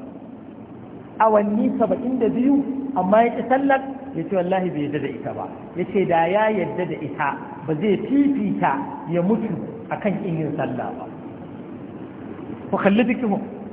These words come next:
Kwana uku aka ba shi, ya ad-, wane kai sallah, ka yadda sallah wajiba ce? Eh, na yadda sallah wajiba, to tashi kai azhar. Sai ya ƙi. La'asar ta zo aka sake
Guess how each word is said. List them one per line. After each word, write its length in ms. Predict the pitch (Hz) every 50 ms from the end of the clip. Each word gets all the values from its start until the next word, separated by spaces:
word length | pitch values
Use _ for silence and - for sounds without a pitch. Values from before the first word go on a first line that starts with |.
| - - -
Kwana 320 | - 254 269 294 294 285
uku 180 | 302 311 220 -
aka 220 | 247 233 - 214
ba 160 | 175 180 190 180
shi, 180 | - - - - - - - - - - - -
ya 160 | - 160 208 214
ad-, 240 | - 247 277 277 - - - - - - - - - -
wane 400 | - 180 226 285 311 330 311 254 -
kai 160 | - 208 180 -
sallah, 420 | - 208 202 214 208 185 156 - -
ka 140 | - 233 262 285
yadda 380 | 277 254 240 262 285 285 277 277
sallah 280 | 269 285 277 285 262 254
wajiba 400 | 254 269 277 - 254 247 262 269 285 285
ce? 160 | 285 277 202 - - - - - - - - - - 175
Eh, 180 | 170 175 180
na 240 | 180 185 190 196 196
yadda 360 | 185 165 143 - 156 151 156 156
sallah 260 | 156 170 165 160 151 143
wajiba, 360 | 143 143 143 143 139 135 139
to 80 | 151 147
tashi 240 | 143 147 147 147 147 -
kai 100 | - 151
azhar. 420 | 135 135 123 135 135 135 127 101 - - - - - - - - - - - - - - - -
Sai 120 | - 147 151
ya 160 | 156 156 151
ƙi. 240 | 156 151 - 151 147 151 - - - - - - - - - - - - - - - - - - -
La'asar 520 | 143 156 175 - 285 285 285 247 202 -
ta 100 | - 214
zo 160 | 196 180 208 208
aka 220 | 220 240 - 208
sake 280 | - 220 214 220 208 185